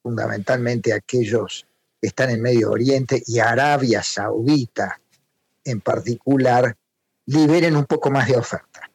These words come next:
¿eh? Que actúen como oferentes de última instancia para aumentar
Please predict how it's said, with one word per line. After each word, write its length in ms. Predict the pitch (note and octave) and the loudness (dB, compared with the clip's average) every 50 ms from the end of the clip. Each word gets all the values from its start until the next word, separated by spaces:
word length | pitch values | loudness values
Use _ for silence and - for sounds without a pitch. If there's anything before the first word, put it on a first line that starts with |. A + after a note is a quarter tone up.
| _ _ _ | _ _ _
¿eh? 240 | A#2 A#2 C3 C3+ C3 - _ _ _ _ _ _ _ | -4 -2 0 -2 -2 -4 _ _ _ _ _ _ _
Que 120 | - C3+ C3 | -2 -2 0
actúen 400 | C3 B2+ - D3+ D#3 D#3+ D#3 D3 | 0 0 2 2 4 4 2 0
como 400 | - - C#3+ C3 B2+ B2 B2+ A#2+ | 0 -2 0 0 2 2 2 2
oferentes 920 | A#2 - - C3+ B2+ C3 C#3 D#3 E3 E3 E3 D#3 C#3+ - D#3 C3+ - - | 0 0 0 0 2 2 4 4 4 2 2 0 0 0 -2 -2 -2 -2
de 140 | A#2+ A#2+ A#2 | 0 2 4
última 600 | A2+ C3 C#3 C#3+ C#3 C3 - C3 B2 A#2 A2+ A2 | 4 4 4 4 2 0 -2 -2 0 0 0 0
instancia 540 | A2+ F#2+ - - C3+ C#3 C#3 C3+ - C#3 | 0 -4 -2 -2 0 0 0 0 0 -2
para 200 | - - A#2+ A2+ | -2 0 -2 0
aumentar 840 | A2+ A2+ A#2 A#2+ B2+ B2+ C3 C3 A#2 - D#3 C#3+ C#3 A#2+ - - | 0 0 0 2 2 2 0 0 -2 -2 -2 0 0 0 -2 -4